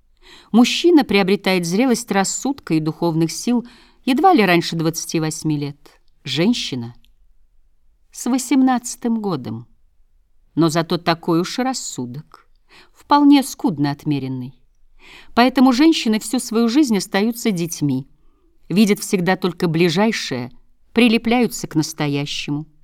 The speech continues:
принимают видимость вещей за сущность дела и предпочитают мелочи важнейшим занятиям.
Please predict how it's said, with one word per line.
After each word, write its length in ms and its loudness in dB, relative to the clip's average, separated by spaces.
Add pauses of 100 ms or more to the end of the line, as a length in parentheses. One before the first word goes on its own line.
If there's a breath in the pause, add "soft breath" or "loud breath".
(380 soft breath)
принимают 480 6
видимость 520 2
вещей 500 -2 (240 loud breath)
за 220 2
сущность 560 -2
дела 280 0
и 180 -2
предпочитают 760 -2
мелочи 580 0 (280 soft breath)
важнейшим 720 0
занятиям. 720 -6